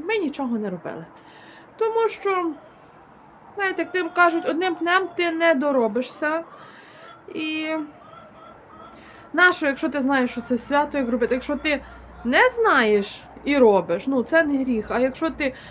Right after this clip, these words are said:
знаєш і навмисне робиш, це вже є гріх. Тому сьогодні так, <laughs> такої роботи нема, щось зробити. Дуже в нас холодно. Але все одно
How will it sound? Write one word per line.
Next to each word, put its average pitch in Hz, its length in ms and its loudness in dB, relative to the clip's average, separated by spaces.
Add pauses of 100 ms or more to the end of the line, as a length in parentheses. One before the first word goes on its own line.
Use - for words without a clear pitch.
(160)
знаєш 233 440 2
і - 20 0
навмисне 226 560 -2
робиш, 311 300 -4
це 330 140 -2
вже 247 160 -4
є 196 340 -4
гріх. - 160 -14 (800)
Тому 440 500 0 (640)
сьогодні 453 320 6
так, 349 380 0 (200)
<laughs> - 220 -20
такої 359 300 2
роботи 320 460 0
нема, 294 340 2
щось 359 220 -2
зробити. 330 640 -2 (560)
Дуже 294 240 6
в 254 40 0
нас 240 220 0
холодно. 302 540 0 (2250)
Але 320 220 4
все 262 180 -2
одно 285 180 2